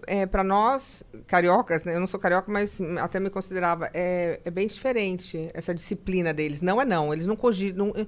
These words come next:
não questionam, não é não, não. Por que que é não? Não, porque é não. Nin-, isso é bem diferente pra gente. Lá, uma regra é uma regra e vai, ninguém pergunta.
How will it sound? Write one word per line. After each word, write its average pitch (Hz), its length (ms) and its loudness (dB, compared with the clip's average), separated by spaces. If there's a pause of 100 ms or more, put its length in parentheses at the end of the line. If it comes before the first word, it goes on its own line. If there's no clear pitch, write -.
(240)
não 254 80 -6
questionam, 233 380 2
não 214 220 4
é 202 60 4
não, 185 140 2
não. 208 200 0
Por 214 160 -4
que 285 120 -4
que 214 100 -6
é 180 40 0
não? 143 320 -4 (480)
Não, 185 120 -4
porque - 180 -8
é - 20 -2
não. 156 340 -2 (100)
Nin-, 156 800 -8
isso 220 320 -6 (400)
é 170 100 -4
bem 185 200 2
diferente 226 460 -2
pra 170 100 -4
gente. 151 560 -6
Lá, 190 520 0
uma 190 180 2
regra 202 380 2
é 247 60 2
uma 262 160 0
regra 226 300 0
e - 20 -12
vai, 254 180 0
ninguém 233 380 -2
pergunta. 220 720 -4